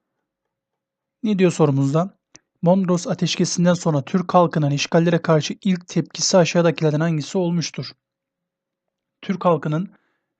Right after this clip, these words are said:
e, değerli arkadaşlarım, işgallere karşı ilk tepkisi nedir? Yerel direniş cemiyetleri kurmasıdır, değerli arkadaşlarım. Burada cevabımız A şıkkı olmuş olacak. E, bu yerel direniş cemiyetlerinin özellikleri nelerdir?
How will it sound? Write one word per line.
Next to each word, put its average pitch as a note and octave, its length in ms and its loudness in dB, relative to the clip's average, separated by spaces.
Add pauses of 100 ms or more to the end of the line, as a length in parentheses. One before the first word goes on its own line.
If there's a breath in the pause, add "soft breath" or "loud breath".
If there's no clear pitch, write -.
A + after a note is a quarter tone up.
e, A3 60 -10
değerli F3+ 400 -4
arkadaşlarım, F3 600 -8
işgallere D#3+ 500 -4
karşı D#3 320 -4
ilk F#3 200 -8
tepkisi - 440 -8
nedir? E3+ 400 -6 (420)
Yerel D#3 440 -2
direniş D3+ 480 -4
cemiyetleri D3 680 -4
kurmasıdır, C#3 720 -8 (280)
değerli D3 220 -2
arkadaşlarım. E3+ 600 -10 (480)
Burada F3+ 140 -6
cevabımız D#3 640 0
A D#3+ 180 -2
şıkkı - 320 -10
olmuş C3+ 240 -8
olacak. E3+ 440 -8 (480 soft breath)
E, F3+ 140 -8
bu F3+ 80 -6
yerel F3 360 -2
direniş E3+ 320 -4
cemiyetlerinin E3 460 -4
özellikleri D#3 500 -6
nelerdir? D#3+ 460 -6